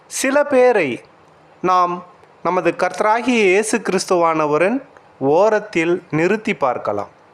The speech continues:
அப்படிப்பட்ட மனிதர்களில் ஒருவர்தான் ஈசாக்கு. இந்த ஈசாக்கு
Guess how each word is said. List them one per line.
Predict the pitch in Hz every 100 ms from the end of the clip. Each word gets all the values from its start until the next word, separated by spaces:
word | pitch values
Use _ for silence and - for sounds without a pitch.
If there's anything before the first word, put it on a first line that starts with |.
| _ - - - - -
அப்படிப்பட்ட | 190 - 320 285 240 202 180 165 156 156 - - - -
மனிதர்களில் | 156 170 240 254 240 185 170 170 170 -
ஒருவர்தான் | 147 160 175 147 135 180 151 107 - _ _ _ - -
ஈசாக்கு. | 180 208 170 131 - 101 - _ - _ - - -
இந்த | - 311 277 254
ஈசாக்கு | 294 285 226 170 170